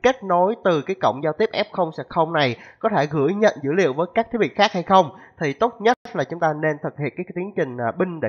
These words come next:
kiểm tra. Thì muốn thực hiện tiến trình kiểm tra này, chúng ta sẽ phải đứng ở chế độ, à, đặc quyền hoặc chế độ user, chúng ta thực hiện cái câu lệnh là pin một chín hai chấm một sáu tám chấm một chấm hai, pin tới một cái A B bất kỳ trong hệ thống mạng.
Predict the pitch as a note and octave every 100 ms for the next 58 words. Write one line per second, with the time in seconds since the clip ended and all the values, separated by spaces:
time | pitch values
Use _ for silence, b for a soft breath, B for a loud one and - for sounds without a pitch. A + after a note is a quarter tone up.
0 | - A#2 E3+ E3+ C#3 B B B G3 F3
1 | G3+ C4+ A#3+ F3+ D#3+ A3 A#3+ G#3 D#3 C#3
2 | E3 - G3 F#3 F3+ D#3+ C#3 F#3+ G3+ F#3
3 | E3 C3+ C3+ C3 E3+ A3+ C#3+ - - G3
4 | D3 A#2 B2 B2 B B - D3+ - E3
5 | D3+ D3+ - G3 F3+ C3+ D#3+ - F3 D3+
6 | A#2 - _ _ - F#3+ F3+ E3+ - D#3+
7 | - G3 E3+ D#3+ D#2+ B2 D3 F#3+ F3+ C3
8 | D3 C3+ - F#3 F#3 D#3 D3 E3+ D3 D#3+
9 | D#3+ D3 E3+ E3+ F3 F3 A#2 - E3 -
10 | E3 E3 C3+ B B B F#3 F#3+ F#3 G3+
11 | E3 F3 E3 D#3+ D3+ A#3+ - - D#3+ C#3
12 | D3+ C#3+ D#3 F3 F3